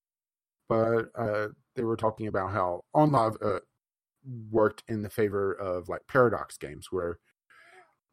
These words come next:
uh, it was based on hours played. So a Paradox game would do a lot better on there just because, you know, Paradox games draw in a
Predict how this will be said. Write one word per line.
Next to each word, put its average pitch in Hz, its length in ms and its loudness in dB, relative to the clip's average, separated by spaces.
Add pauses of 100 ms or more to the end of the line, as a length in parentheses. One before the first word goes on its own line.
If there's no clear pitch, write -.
uh, 131 320 4
it 123 180 -4
was 120 240 -4
based 107 380 -4
on 101 180 -8
hours 104 300 -4
played. 104 520 -6 (1080)
So 110 200 -4
a 95 100 -4
Paradox 117 420 2
game 104 220 -4
would 87 220 -8
do 95 240 -4
a 92 40 -4
lot 92 260 -4
better 120 220 2
on 85 120 -6
there 87 240 -8
just 87 260 -12
because, 87 360 -8
you 90 60 -8
know, 78 60 -10 (100)
Paradox 85 420 -6
games 76 400 -16 (580)
draw 78 380 -4
in 85 240 -12
a 90 120 -6